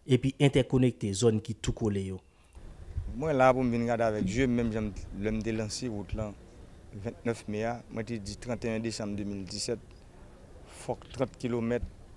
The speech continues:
Speaker 2: Kankòk Vodway lan fini." Si m te di tranteyen desanm,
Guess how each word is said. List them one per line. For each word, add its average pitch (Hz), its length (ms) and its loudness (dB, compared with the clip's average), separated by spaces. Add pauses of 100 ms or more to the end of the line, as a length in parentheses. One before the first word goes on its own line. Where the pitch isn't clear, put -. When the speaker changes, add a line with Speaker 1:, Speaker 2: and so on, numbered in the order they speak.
(200)
Speaker 2:
Kankòk 117 300 -4
Vodway 104 340 -2
lan 104 120 -4
fini." 110 300 -6 (840)
Si - 180 -8
m 135 140 0
te 143 140 -2
di 117 120 -6
tranteyen 117 420 -2
desanm, 123 460 0